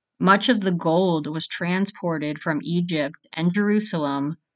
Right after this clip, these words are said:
to Switzerland by the Templars. And during this time, they were practicing Kabbalah, black magic, and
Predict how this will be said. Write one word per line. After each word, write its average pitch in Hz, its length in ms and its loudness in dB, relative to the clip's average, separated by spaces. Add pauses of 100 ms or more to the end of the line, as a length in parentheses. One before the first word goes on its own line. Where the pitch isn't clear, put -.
(400)
to 233 180 4
Switzerland 208 880 0 (1000)
by 214 520 4
the 202 80 2
Templars. 208 920 -2 (1600)
And 202 160 4
during 226 280 4
this 214 180 2
time, 208 560 0 (840)
they 196 120 2
were 214 140 2
practicing 190 640 2
Kabbalah, 180 800 -2 (760)
black 165 300 0
magic, 170 580 -2 (1400)
and 190 420 0